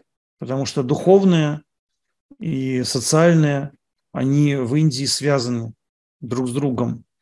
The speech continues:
Это не просто где-то что-то трансцендентное, запредельное. Там и трансцендентное тоже, конечно, есть, да, но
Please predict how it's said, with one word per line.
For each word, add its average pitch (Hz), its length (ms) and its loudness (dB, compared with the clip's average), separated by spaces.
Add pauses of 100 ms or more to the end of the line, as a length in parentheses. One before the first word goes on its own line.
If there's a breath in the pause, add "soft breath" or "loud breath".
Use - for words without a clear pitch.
(160)
Это - 180 -4
не 147 140 4
просто 175 400 4
где-то 135 320 0
что-то 123 300 -6
трансцендентное, 143 800 4
запредельное. 120 840 -2 (280)
Там 135 200 0
и 135 40 -2
трансцендентное 147 840 2
тоже, 165 340 2
конечно, 180 420 2
есть, 135 340 -6
да, 123 140 0
но 123 380 2